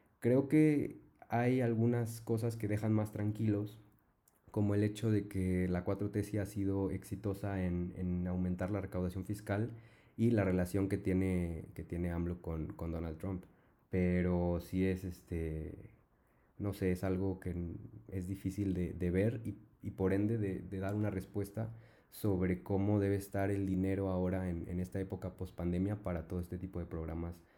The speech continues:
sociales. Y por eso quizá la, la solución que daba Emilio es la, la más efectiva,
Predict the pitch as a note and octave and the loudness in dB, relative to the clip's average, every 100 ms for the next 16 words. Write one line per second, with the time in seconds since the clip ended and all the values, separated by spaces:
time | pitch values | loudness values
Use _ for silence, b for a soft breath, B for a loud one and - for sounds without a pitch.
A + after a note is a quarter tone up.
0 | b b - F#2 - G#2 F#2+ - F#2+ G2 | b b -10 -6 0 2 0 -2 -4 0
1 | G2+ A2+ - G2+ G2+ G2 F2+ F2 F#2+ F2+ | 0 -2 -4 -2 -2 -4 -4 -4 -4 -4
2 | F2+ F#2+ F#2+ G2 G2 G2 G#2 G2+ A#2 A#2 | -2 -2 -2 -2 0 2 2 2 0 -2
3 | F#2 F#2 F2+ F2+ F2 F2+ F2+ F2+ F2+ - | -4 -2 -2 -2 -2 -2 -2 -4 -6 -2
4 | A#2 | -2